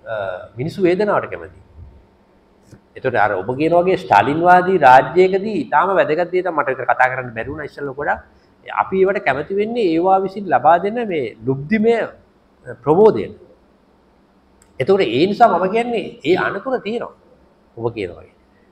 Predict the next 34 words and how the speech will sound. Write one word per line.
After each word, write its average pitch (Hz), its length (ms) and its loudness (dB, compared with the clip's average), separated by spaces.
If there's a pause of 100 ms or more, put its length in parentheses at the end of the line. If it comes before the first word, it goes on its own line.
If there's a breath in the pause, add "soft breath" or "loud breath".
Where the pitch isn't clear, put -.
(140)
ඒ - 20 -20
කියන්නේ 95 260 -2
මිනිස්සු 120 300 0
ඉල්ලන්නේ 202 380 6
ආයිසරයක්, 202 640 2
අ, 160 100 4 (400 loud breath)
දැන් 190 160 6
මං 175 100 4
කිව්ව 226 160 -2
එක 220 120 4
තමයි 180 140 2
දැන් 120 180 -2
මාකට් 143 420 2
ඉකොනොමි 196 340 -2
එක 214 100 0
අපිව 196 240 4
ලිහලා 170 340 6
දාලානේ 196 340 6
තියෙන්නේ. 180 380 -2 (200)
එතකොට 165 340 -2
වෙන 127 180 0 (120)
මේ 123 140 -8
ඇන්ක්සයිටි 135 480 0
තමයි 185 200 0
අපිට 190 180 -4
එන්නේ. 113 280 -4
ඒකනේ 147 200 -6
මේ 135 160 -6
ළඟදී 127 340 -6
අර 127 100 -4 (500)
ඇන්-, 104 220 -6 (200)
මොකද්ද 110 200 -6
ඩිප්‍රෙෂන් 143 540 -4
ගැන 156 180 -2